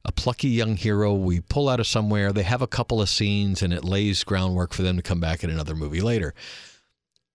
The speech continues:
It, it, it was starting to feel like something we were gonna do in every Marvel movie, and I'm glad that didn't happen in this one. Like I said, Cassie is her own thing. She's always been in Ant-Man, so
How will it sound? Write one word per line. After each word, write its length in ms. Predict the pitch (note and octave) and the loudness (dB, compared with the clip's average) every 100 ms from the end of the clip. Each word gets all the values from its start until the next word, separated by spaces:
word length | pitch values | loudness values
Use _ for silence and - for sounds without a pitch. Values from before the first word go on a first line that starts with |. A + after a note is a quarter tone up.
| - | -6
It, 200 | A2 D#2+ | -4 -2
it, 320 | G#2 A2 G2 | 0 0 0
it 40 | A2 | 0
was 120 | G2+ | 0
starting 300 | - A2+ G#2+ | 2 0 0
to 40 | |
feel 280 | F2+ A2 G2+ | 0 0 2
like 200 | F2 F2+ | 0 0
something 280 | - G2 F#2+ | 0 0 0
we 80 | F2 | 0
were 80 | F2 | 0
gonna 180 | F2 | 0
do 180 | E2 F#2 | 0 0
in 80 | F2 - | 0 -2
every 240 | F#2+ F2+ | -2 0
Marvel 380 | E2+ G2+ F#2 F2+ | 0 0 2 0
movie, 260 | F2+ E2+ | 0 0
and 80 | F2+ | 0
I'm 80 | D#2+ | 0
glad 240 | E2+ E2 | -2 -2
that 140 | D#2+ D2+ | -2 -4
didn't 220 | E2 E2 | -4 -4
happen 300 | - E2+ E2 | -4 -4 -2
in 140 | E2 | 0
this 240 | C#3+ G3 - | 2 0 -2
one. 200 | F2 - | -4 -6
Like 180 | D#2 - | -8 -4
I 60 | D#2+ | -2
said, 340 | - D#2+ - | -2 -2 -4
Cassie 400 | - F2+ - D2+ | -4 -2 -2 -2
is 120 | C#2 | -4
her 120 | F2 | -2
own 140 | D#2+ D2+ | -4 -6
thing. 300 | - A#2+ G#2 | -4 -2 0
She's 200 | - E2+ | 0 -2
always 260 | D2 D#2 | -2 -4
been 200 | - B2 | -4 -2
in 140 | B2 F2+ | 0 -2
Ant-Man, 500 | F2 D#2+ E2+ E2 E2+ | -4 -2 -2 0 0
so 220 | - D#2+ | 0 -2